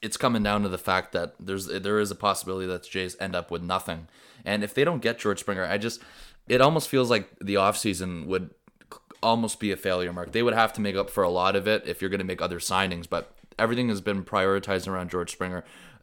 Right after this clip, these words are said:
th-, that is pretty much who the Jays have been targeting all offseason. And I guess with missing out on LeMahieu, maybe that focuses more attention on Springer now going all in. There's, there should be no other distractions. I guess Trevor Bauer's still in there. I'm just,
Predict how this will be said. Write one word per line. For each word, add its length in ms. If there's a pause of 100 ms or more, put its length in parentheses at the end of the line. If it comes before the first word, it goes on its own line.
th-, 160
that 220
is 100
pretty 200
much 220
who 100
the 100
Jays 280
have 80
been 120
targeting 400
all 260
offseason. 540 (320)
And 200
I 80
guess 260
with 160
missing 280
out 80
on 100
LeMahieu, 420
maybe 240
that 240
focuses 460
more 200
attention 440
on 240
Springer 300
now 180
going 280
all 340
in. 240 (260)
There's, 240 (160)
there 140
should 160
be 100
no 220
other 360
distractions. 880 (200)
I 80
guess 160
Trevor 260
Bauer's 320
still 220
in 80
there. 100
I'm 160
just, 240